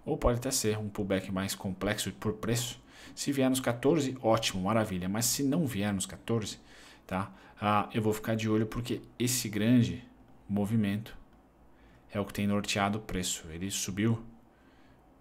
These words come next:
ah, cerca de, deixa eu, deixa eu colocar aqui, cerca de seis reais,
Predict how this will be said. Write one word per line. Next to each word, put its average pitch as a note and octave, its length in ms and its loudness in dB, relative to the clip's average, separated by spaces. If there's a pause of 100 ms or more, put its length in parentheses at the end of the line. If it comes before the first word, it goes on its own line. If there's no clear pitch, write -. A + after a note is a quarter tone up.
(180)
ah, G#2 460 -2 (100)
cerca G#2+ 800 0
de, G#2 400 -2 (1600)
deixa - 320 -18
eu, - 40 -18 (100)
deixa - 120 -12
eu - 40 -18
colocar F#2 240 -10
aqui, - 180 -18 (1160)
cerca - 320 -6
de G2+ 60 0
seis A#2 380 4
reais, F2 540 -4